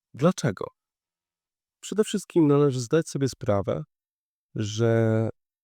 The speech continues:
jesteś osobą, z którą spędzasz najwięcej czasu. Spędzasz ze sobą dwadzieścia cztery godziny na dobę. I nawet nie od urodzenia, ale od poczęcia,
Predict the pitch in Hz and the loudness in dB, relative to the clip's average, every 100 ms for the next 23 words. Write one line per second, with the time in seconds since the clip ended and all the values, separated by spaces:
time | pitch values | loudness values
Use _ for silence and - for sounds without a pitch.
0 | _ _ _ _ 117 107 156 - - 156 | _ _ _ _ -8 -2 -2 -4 -8 -8
1 | - - - 101 90 127 131 - 120 117 | -8 -8 -4 -4 -2 -4 -6 -8 -6 -6
2 | - 135 127 131 - 123 110 110 110 156 | -4 -4 -2 -4 -4 -4 -2 -4 -6 -10
3 | - 156 98 - 104 104 _ _ _ _ | -8 -8 -8 -12 -16 -18 _ _ _ _
4 | _ _ _ _ _ _ _ _ - - | _ _ _ _ _ _ _ _ -20 -4
5 | 135 147 151 120 120 - 127 113 120 107 | 0 0 0 -2 -4 -2 -4 0 -2 -2
6 | - 101 139 190 - 170 - 135 127 120 | -4 -2 -2 -4 -4 -8 -4 0 0 0
7 | 113 98 117 117 113 107 101 90 92 87 | -2 0 2 2 4 2 0 -2 -6 -8
8 | - 104 _ _ _ _ _ _ _ _ | -16 -20 _ _ _ _ _ _ _ _
9 | _ _ _ _ _ _ _ _ _ _ | _ _ _ _ _ _ _ _ _ _
10 | 139 117 110 113 - 147 127 120 107 95 | 0 2 2 0 0 0 2 2 0 0
11 | 101 98 107 117 110 104 - 101 - 131 | 0 0 0 -2 -2 -4 -6 -8 -2 0
12 | 101 95 - | 0 -4 -10